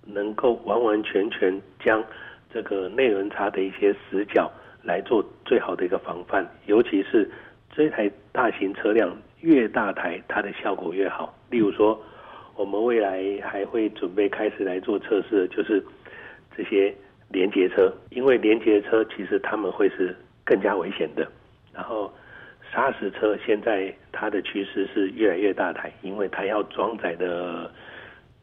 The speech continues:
呃，的这个东西会越来越多。那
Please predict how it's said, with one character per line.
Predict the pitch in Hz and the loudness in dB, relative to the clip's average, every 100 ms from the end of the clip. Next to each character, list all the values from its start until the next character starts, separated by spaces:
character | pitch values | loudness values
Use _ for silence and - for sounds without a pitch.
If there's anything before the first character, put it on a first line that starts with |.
| _ | _
呃， | 101 - | -20 -12
的 | 95 | -8
这 | - 101 | -6 -2
个 | 92 | -2
东 | 92 110 | 0 -4
西 | 107 104 | -4 -6
会 | - 104 | -6 -4
越 | 98 98 | 2 2
来 | 87 | 4
越 | 98 92 | 4 4
多。 | 101 92 - - - | 6 4 2 -12 -8
那 | 107 | -4